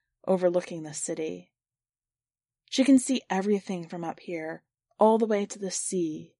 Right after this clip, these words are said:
The countless churches, their bells now mute. The cemetery next to the Saint Demetrio Hospital. The jumble of multi-story buildings and the old train station. The cranes at the city port. The machines, not the birds,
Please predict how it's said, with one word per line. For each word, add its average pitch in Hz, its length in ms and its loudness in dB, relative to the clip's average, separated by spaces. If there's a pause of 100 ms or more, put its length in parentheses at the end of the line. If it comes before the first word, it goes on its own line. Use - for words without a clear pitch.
(580)
The 202 100 -6
countless 220 500 0
churches, 165 840 -4 (220)
their 190 140 -2
bells 185 420 0
now 170 200 -6
mute. 165 500 -10 (480)
The 220 60 -4
cemetery 247 520 6
next 202 280 -2
to - 60 -16
the 190 120 -12
Saint 190 320 -6
Demetrio 196 500 -4
Hospital. 185 720 -8 (300)
The - 60 -8
jumble 233 420 6
of 185 80 2
multi-story 196 640 -4
buildings 175 520 -2
and 151 80 -12
the 170 60 -2
old 185 180 0
train 180 340 -6
station. - 680 -10 (480)
The - 80 -14
cranes 240 480 4
at 208 60 -14
the - 60 -10
city 196 320 -2
port. - 520 -4 (400)
The 202 60 2
machines, 180 640 0
not 160 140 -12
the 240 80 -6
birds, 147 540 -6